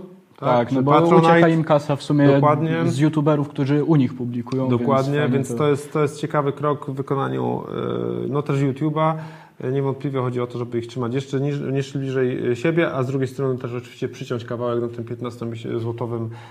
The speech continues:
Speaker 2: y, miesięcznej subskrypcji.
Speaker 1: Tak, a ma, YouTube ma przewagę nad, y, Patronite'em
Speaker 2: No
Speaker 1: czy
Speaker 2: tak.
Speaker 1: Patreon, bo w-, mogą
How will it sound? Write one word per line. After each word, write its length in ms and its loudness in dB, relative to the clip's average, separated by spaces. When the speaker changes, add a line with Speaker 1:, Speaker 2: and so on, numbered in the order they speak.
Speaker 2:
y, 140 -6
miesięcznej 540 -2
subskrypcji. 800 -4
Speaker 1:
Tak, 180 0
a 80 6
ma, 180 6
YouTube 400 2
ma 120 2
przewagę 420 0
nad, 260 -2
y, 640 -6
Patronite'em 540 -2
Speaker 2:
No 80 0
Speaker 1:
czy 60 -6
Speaker 2:
tak. 100 -4
Speaker 1:
Patreon, 460 2
bo 360 0
w-, 300 -12
mogą 540 0